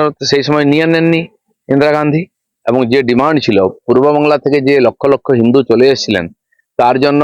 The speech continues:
খুলনা যশোর জেলা নিয়ে নেওয়ার কথা উঠেছিল, কেন নেননি? তাহলে সব বাংলাদেশের সমাধান হয়ে যেত। তো এই প্রশ্ন থাকবেই। বিভিন্ন পরিস্থিতিতে বিভিন্ন সময় যুদ্ধ হয়েছে, বিভিন্ন নেতা তাদের মতো ডিসিশন নিয়েছেন।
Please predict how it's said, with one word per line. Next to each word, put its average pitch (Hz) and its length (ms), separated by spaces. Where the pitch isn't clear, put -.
খুলনা 131 440
যশোর 120 440
জেলা 123 260
নিয়ে 123 200
নেওয়ার 147 240
কথা 131 220
উঠেছিল, 95 460
কেন 127 260
নেননি? 165 320
তাহলে 131 240
সব 123 180
বাংলাদেশের 135 460
সমাধান 147 340
হয়ে 147 160
যেত। 143 120
তো - 80
এই 180 100
প্রশ্ন 170 300
থাকবেই। 180 400
বিভিন্ন 175 400
পরিস্থিতিতে 175 520
বিভিন্ন 165 240
সময় 160 220
যুদ্ধ 143 260
হয়েছে, 160 260
বিভিন্ন 139 280
নেতা 127 280
তাদের 123 260
মতো 123 160
ডিসিশন 120 380
নিয়েছেন। 143 340